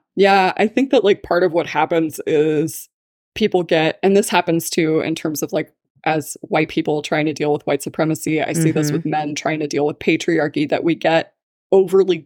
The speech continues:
Speaker 1: burdened with,
Speaker 2: Yeah.
Speaker 1: like, a sense of over responsibility for the system.
Speaker 2: Yes.
Speaker 1: And it makes it so that then we don't have access to the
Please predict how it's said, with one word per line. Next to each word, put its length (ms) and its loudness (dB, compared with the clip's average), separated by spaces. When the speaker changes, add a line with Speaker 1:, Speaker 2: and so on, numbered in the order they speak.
Speaker 1:
burdened 720 0
with, 340 0
Speaker 2:
Yeah. 220 2
Speaker 1:
like, 260 -2
a 80 -2
sense 260 0
of 120 2
over 340 4
responsibility 920 -2
for 320 -4
the 100 -8
system. 640 0
Speaker 2:
Yes. 220 -4
Speaker 1:
And 140 4
it 240 0
makes 360 2
it 120 2
so 160 0
that 200 -2
then 200 0
we 100 0
don't 300 -2
have 560 -4
access 580 -2
to 240 -4
the 120 0